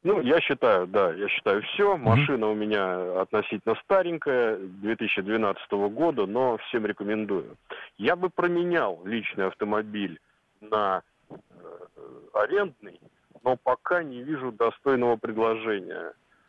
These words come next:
Speaker 1: Шестьдесят тысяч всё-таки, на мой взгляд, очень дорого. Обходится сейчас три раза дешевле. Вот такой вот примитивный анализ. А что касаемо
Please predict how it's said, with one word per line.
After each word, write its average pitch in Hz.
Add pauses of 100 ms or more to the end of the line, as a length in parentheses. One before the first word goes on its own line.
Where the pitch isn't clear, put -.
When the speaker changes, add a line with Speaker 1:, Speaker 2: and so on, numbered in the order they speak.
(300)
Speaker 1:
Шестьдесят - (260)
тысяч 160 (140)
всё-таки, 127 (100)
на 107
мой 151
взгляд, 123
очень 110
дорого. 90 (500)
Обходится 160
сейчас 110 (100)
три 123
раза 104 (180)
дешевле. 92 (1120)
Вот 156
такой 175
вот 135 (1000)
примитивный 123 (100)
анализ. 110
А 110
что 156
касаемо 139